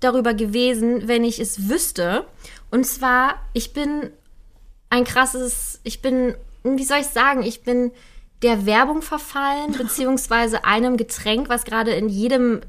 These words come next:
Speaker 1: Munde ist.
Speaker 2: Aller
Speaker 1: Ob
Speaker 2: Munde.
Speaker 1: jetzt getrunken oder aller Munde.
Speaker 2: Ey, wie kann es sein, dass ich dich neuerdings bei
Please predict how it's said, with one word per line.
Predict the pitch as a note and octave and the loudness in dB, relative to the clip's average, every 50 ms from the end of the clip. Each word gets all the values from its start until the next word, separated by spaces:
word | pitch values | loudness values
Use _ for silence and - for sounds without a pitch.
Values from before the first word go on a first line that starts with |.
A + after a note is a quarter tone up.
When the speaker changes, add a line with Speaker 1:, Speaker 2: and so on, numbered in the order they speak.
| - - - - - | -14 -16 -10 -4 2
Speaker 1:
Munde | G3+ G#3+ G#3+ G#3 A3 B3 D4+ D#4+ E4 E4+ D4+ - - D4 F4+ | 4 6 6 8 8 8 6 6 4 4 2 0 0 0 0
ist. | G4+ - - - - - - - - - - - - - - - - _ _ _ _ _ _ _ _ - | 0 -2 -4 -6 -8 -10 -10 -12 -12 -12 -14 -16 -18 -20 -20 -20 -20 _ _ _ _ _ _ _ _ -4
Speaker 2:
Aller | F3 F#3 G3 F#3 F#3 | -2 0 2 2 2
Speaker 1:
Ob | F#3 | 2
Speaker 2:
Munde. | F3 E3+ E3 | 2 0 0
Speaker 1:
jetzt | E3 E3 E3 E3 | 0 -2 -4 -6
getrunken | F#3 F3+ - - G3+ G#3 A#3 A#3 - A#3 A3 | -6 -6 -4 0 2 2 2 2 0 -2 -2
oder | - - F#3+ E3+ - | -2 -2 -2 -2 -2
aller | - E3+ F#3+ G3+ | -4 -4 -2 0
Munde. | G#3+ A3 A3+ A#3 A#3+ A#3+ - | 0 2 2 2 0 -2 -2
Speaker 2:
Ey, | - A#3 C4+ B3+ A3 | 0 0 0 0 0
wie | G#3+ | -2
kann | - C4+ C#4+ D4+ | 0 2 2 2
es | D#4 - | 2 2
sein, | - C#4 C#4+ | 2 2 2
dass | C#4+ C#4 - - | 2 0 -2 -6
ich | - - F#4+ - - - | -4 -4 -4 -4 -6 -6
dich | - D#4+ D#4+ - | -4 -4 -2 -2
neuerdings | C4+ C4 C4+ C#4 C#4+ C#4+ A#3 C4 C4+ C#4 C#4+ D4 - - | -2 -2 0 -2 -2 -2 -4 -4 -2 -2 -2 -4 -4 -8
bei | - B3+ B3 A#3+ A#3+ A#3 A#3 | -6 -4 -4 -2 -4 -4 -6